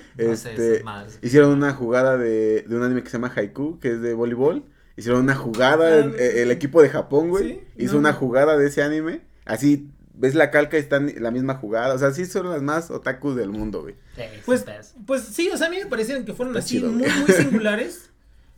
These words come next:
Speaker 3: Y en lo particular, o sea, justamente que este podcast se trata de contarnos que las matemáticas sí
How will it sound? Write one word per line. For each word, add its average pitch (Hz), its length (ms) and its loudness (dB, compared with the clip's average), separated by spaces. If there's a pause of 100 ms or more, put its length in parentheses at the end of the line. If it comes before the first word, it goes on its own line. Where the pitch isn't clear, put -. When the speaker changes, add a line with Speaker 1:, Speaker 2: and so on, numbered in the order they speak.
(160)
Speaker 3:
Y 220 260 -2
en 214 120 -2
lo 214 140 -4
particular, 208 480 -4
o 214 40 -2
sea, 185 380 -4
justamente 214 600 -2
que 208 80 -8
este 196 200 -8
podcast 196 460 -10
se 165 60 -14
trata 185 560 -8
de 170 500 -10 (460)
contarnos 202 760 -6 (560)
que 226 100 -4
las 202 200 -2
matemáticas 214 600 -4
sí 294 140 -2